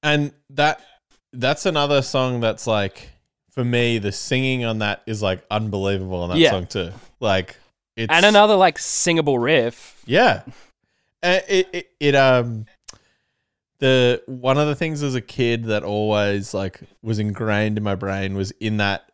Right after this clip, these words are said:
Speaker 1: in the first video, them playing this song. And I think it's a gif image now, but it's just him headbanging and his hair,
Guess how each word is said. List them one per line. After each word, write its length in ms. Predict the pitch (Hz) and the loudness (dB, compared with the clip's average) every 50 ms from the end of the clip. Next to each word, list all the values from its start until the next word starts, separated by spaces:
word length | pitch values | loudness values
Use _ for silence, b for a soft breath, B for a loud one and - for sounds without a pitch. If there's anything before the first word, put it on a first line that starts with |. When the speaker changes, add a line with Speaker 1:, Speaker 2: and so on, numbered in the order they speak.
| _ | _
Speaker 1:
in 140 | - 110 107 | -10 -6 -4
the 80 | 104 104 | -4 -4
first 540 | - - - 117 107 107 107 104 - - - | -6 -4 -2 2 2 2 2 0 -4 -10 -6
video, 680 | 107 101 95 104 104 104 101 95 95 95 95 95 95 | -6 -4 -2 -2 -2 -2 -2 -2 -2 -4 -6 -6 -8
them 320 | 98 - 101 98 95 95 | -8 -4 -4 -4 -4 -4
playing 380 | - - 104 95 95 95 92 95 | -4 -4 -2 -2 -2 -4 -4 -6
this 120 | 92 90 | -6 -8
song. 520 | - - 107 98 95 92 92 90 92 95 - b b b b b b b b b b b b b b b b _ _ | -6 -6 -4 -4 -4 -4 -6 -6 -8 -10 -14 b b b b b b b b b b b b b b b b _ _
And 360 | 113 113 113 110 110 110 104 - - - | -2 -2 0 0 0 -2 -4 -6 -4 -4
I 60 | 117 | -4
think 320 | 113 - - 180 208 214 | -2 0 0 0 0 0
it's 140 | 277 220 - | -4 -2 0
a 60 | 185 | -2
gif 720 | 151 123 107 98 92 - 127 139 151 - - - - _ - _ _ | -2 -2 -6 -10 -4 0 0 2 2 0 -6 -14 -20 _ -20 _ _
image 460 | 139 143 143 151 156 156 151 - - | -6 -4 -2 -2 -4 -4 -6 -6 -4
now, 480 | 139 127 123 131 143 160 185 226 - _ _ _ _ | -2 -2 0 0 -2 -2 -4 -6 -8 _ _ _ _
but 100 | 123 120 | 2 2
it's 160 | 127 123 - | 2 2 0
just 220 | - 151 147 - - | 0 -2 -2 -2 -2
him 240 | - 151 147 151 | -2 -2 0 0
headbanging 760 | 139 113 135 131 131 120 123 113 110 110 107 107 104 104 107 - _ | 2 2 2 0 2 2 2 2 2 0 -2 -4 -4 -6 -8 -8 _
and 140 | 113 110 110 | -4 -2 -2
his 120 | 107 - | -2 -4
hair, 640 | - - 120 113 117 120 117 117 117 113 110 110 | -4 -2 0 2 4 4 4 4 4 2 0 -2